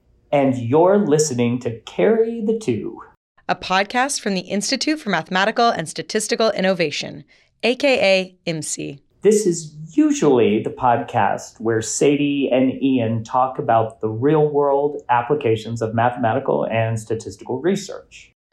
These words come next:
Speaker 2: But today, we're changing it up once more with Jude joining me as co-host. Jude, do you want to say a bit more about your background?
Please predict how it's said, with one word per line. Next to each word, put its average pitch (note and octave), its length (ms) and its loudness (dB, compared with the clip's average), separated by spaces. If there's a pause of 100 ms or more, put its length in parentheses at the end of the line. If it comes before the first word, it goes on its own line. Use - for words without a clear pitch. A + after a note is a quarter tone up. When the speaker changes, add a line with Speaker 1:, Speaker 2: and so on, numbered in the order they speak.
Speaker 2:
But G3+ 160 0
today, G3 720 2
we're F3 100 2
changing G#3 400 0
it E3+ 100 0
up D#3 200 -6
once A3+ 420 -2
more F#3 300 0
with E3+ 340 -4
Jude G3+ 460 0
joining E3+ 340 -2
me F#3 320 0
as G#3 180 -2
co-host. C4 640 -2 (520)
Jude, C4+ 400 0
do B3+ 80 0
you B3 80 0
want C4 160 2
to B3+ 160 2
say A3 240 2
a G#3+ 60 0
bit G#3 180 0
more F#3+ 160 2
about F#3 240 2
your F3+ 100 0
background? G3+ 640 -2